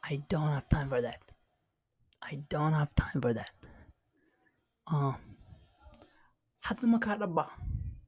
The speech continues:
Hadda ma kaa dhabba? Are you serious?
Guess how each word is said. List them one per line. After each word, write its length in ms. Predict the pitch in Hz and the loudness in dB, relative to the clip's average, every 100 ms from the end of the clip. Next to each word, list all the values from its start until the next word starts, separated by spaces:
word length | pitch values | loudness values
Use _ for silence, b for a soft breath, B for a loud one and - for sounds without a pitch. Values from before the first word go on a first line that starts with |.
| _ _ _ - - - - - | _ _ _ -20 -20 -16 -8 0
Hadda 260 | 190 190 | 2 8
ma 120 | 180 | 8
kaa 220 | 160 160 156 | 8 4 4
dhabba? 360 | 160 139 147 - b b b b b _ _ - | 4 2 -2 -2 b b b b b _ _ 8
Are 80 | |
you 180 | 226 320 | 10 12
serious? 640 | 269 - 170 233 262 - | 10 12 12 10 4 0